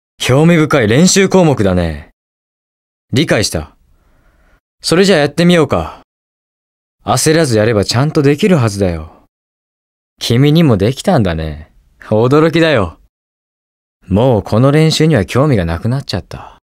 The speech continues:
検索、仮面ライダークーガ。検索、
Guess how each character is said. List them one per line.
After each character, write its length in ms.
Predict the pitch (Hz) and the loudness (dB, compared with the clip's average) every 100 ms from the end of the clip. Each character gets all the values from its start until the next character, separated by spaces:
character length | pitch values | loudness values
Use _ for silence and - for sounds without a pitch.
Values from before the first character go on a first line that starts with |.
| _ _ _ _ _ _ _ _ _ - | _ _ _ _ _ _ _ _ _ -2
検 200 | 180 175 | 0 0
索、 360 | 143 - - _ _ _ _ | -2 -6 -20 _ _ _ _
仮 200 | - 151 | -4 0
面 180 | 208 196 | 2 2
ラ 100 | 190 | 2
イ 60 | 143 | 2
ダ 160 | 101 | 0
ー 40 | 87 | -2
ク 220 | - 156 | 0 0
ー 20 | |
ガ。 200 | 92 - _ _ _ _ _ _ _ _ _ _ - | 0 -8 _ _ _ _ _ _ _ _ _ _ -4
検 200 | 147 151 | -2 0
索、 360 | 139 131 - | -2 -4 -20